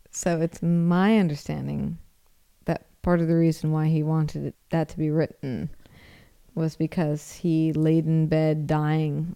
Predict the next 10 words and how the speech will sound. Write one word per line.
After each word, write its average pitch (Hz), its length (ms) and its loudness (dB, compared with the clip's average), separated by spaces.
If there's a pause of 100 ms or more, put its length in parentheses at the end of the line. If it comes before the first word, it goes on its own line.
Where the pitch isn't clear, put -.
listening 160 440 0
to 156 200 -6
the 151 300 -6 (220)
boat 156 320 -2
fountain - 720 -8 (440)
below 170 380 2
the 147 120 -4
Spanish - 360 -10
Steps - 360 -10
courtyard. - 540 -10